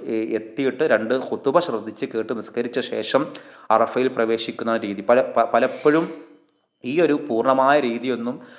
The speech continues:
ഹാജിമാർക്ക് സ്വീകരിക്കാൻ കഴിയാറില്ല. ആ, മുത്തവ്വിഫുമാരൊക്കെ രാത്രി എട്ടിന് തന്നെ ഹാജിമാരൊക്കെ ആയിട്ട് അറഫയിലേക്ക് നീങ്ങിത്തുടങ്ങും. ആ, കാരണം, ഏ, ഒരുപാട് തിരക്കുകളുടെ ഒരു പ്രശ്നമുള്ളത് കൊണ്ട്, അതിനാൽ പലരും സുബിഹിക്കൊക്കെയാണ് അറഫയിൽ നിസ്-,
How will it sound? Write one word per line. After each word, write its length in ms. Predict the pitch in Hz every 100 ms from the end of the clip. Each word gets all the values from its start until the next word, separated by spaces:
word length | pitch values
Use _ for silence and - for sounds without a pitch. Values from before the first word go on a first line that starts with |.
| - -
ഹാജിമാർക്ക് 480 | 117 117 123 127 131
സ്വീകരിക്കാൻ 600 | - 117 117 117 117 120 117
കഴിയാറില്ല. 520 | 104 113 127 117 104 117 - - - -
ആ, 60 | 107
മുത്തവ്വിഫുമാരൊക്കെ 1200 | 104 113 120 120 127 127 127 - 123 117 - 107
രാത്രി 400 | 107 107 123 113
എട്ടിന് 300 | - 139 147
തന്നെ 180 | 123 123
ഹാജിമാരൊക്കെ 680 | 107 104 107 120 117 117 120
ആയിട്ട് 140 | 113
അറഫയിലേക്ക് 600 | 107 104 117 117 117 120
നീങ്ങിത്തുടങ്ങും. 600 | 110 113 120 110 107 107 - - - -
ആ, 400 | - 110 104 104 107
കാരണം, 480 | 110 113 113 - -
ഏ, 280 | 107 104 104
ഒരുപാട് 600 | 107 110 113 123 135 143
തിരക്കുകളുടെ 520 | 127 107 - 123 117
ഒരു 80 | 117
പ്രശ്നമുള്ളത് 520 | 110 - 120 110 107
കൊണ്ട്, 320 | 110 104 110 - - - 113
അതിനാൽ 300 | 113 120 120
പലരും 440 | 113 120 135 147
സുബിഹിക്കൊക്കെയാണ് 1000 | - 131 120 139 147 147 190 156 - 135 131
അറഫയിൽ 400 | 117 107 - 117
നിസ്-, 180 | 117